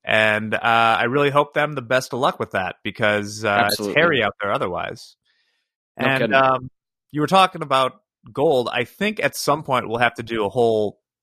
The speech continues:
Speaker 1: coach's playbook or one of these introductions on gold, because this is sort of the thing all gold bugs have been waiting for. I can't believe it's almost l-, not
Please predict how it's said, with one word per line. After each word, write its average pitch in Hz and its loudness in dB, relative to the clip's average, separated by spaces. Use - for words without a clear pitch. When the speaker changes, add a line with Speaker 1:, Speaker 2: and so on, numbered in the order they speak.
Speaker 1:
coach's 117 0
playbook 110 2
or 107 -4
one 110 -2
of 101 -6
these 104 -2
introductions 113 0
on 123 -4
gold, 123 2
because 110 0
this 160 4
is 139 -4
sort 139 2
of 107 -6
the 113 -2
thing 120 0
all 110 4
gold 107 -2
bugs 101 0
have 104 -12
been 98 -2
waiting 98 -2
for. 90 -6
I 92 0
can't 117 -2
believe 101 -4
it's 92 -12
almost 107 -2
l-, 107 -2
not 107 0